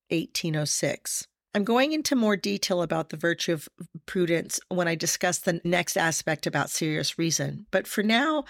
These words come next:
we must understand that biologically, we call the body system,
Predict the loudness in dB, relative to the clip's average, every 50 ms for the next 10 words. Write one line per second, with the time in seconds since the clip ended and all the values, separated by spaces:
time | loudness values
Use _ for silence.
0 | -10 -10 _ 0 2 2 4 4 2 2 2 2 0 -2 -2 -2 -2 -2 -2 0
1 | 0 0 0 0 0 -2 -2 0 0 2 2 2 0 2 2 2 2 2 2 0
2 | -2 -4 -4 -4 -2 -2 -2 -2 -4 -4 -8 _ _ 0 0 0 0 -2 0 2
3 | 2 4 2 2 2 0 0 2 2 2 2 0 0 -2 -4 -2 -2 -2 0 0
4 | 0 0 0 -2 -6